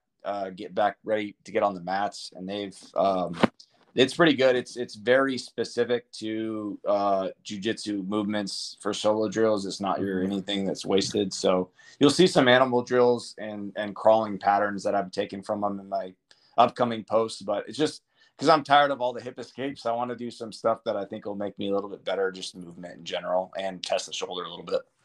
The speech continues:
Speaker 2: Nice. Uh, do you do back bridges?
Speaker 1: Uh, like, on my neck?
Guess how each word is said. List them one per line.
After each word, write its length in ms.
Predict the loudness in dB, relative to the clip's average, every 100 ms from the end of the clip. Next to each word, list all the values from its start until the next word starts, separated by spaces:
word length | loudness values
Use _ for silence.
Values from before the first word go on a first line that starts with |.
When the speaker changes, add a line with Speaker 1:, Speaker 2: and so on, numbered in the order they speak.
| _ _ _ 2
Speaker 2:
Nice. 560 | 6 6 4 -2 -18 -10
Uh, 160 | -4 -4
do 120 | -4
you 120 | -6
do 140 | -2 -2
back 380 | -2 -4 -4 -6
bridges? 480 | -6 -4 -6 -8 -20 _ _ _ _ _ -12 -12 -12 _ _ 4
Speaker 1:
Uh, 120 | 6
like, 160 | 6 4
on 60 |
my 120 | 2 2
neck? 300 | 0 0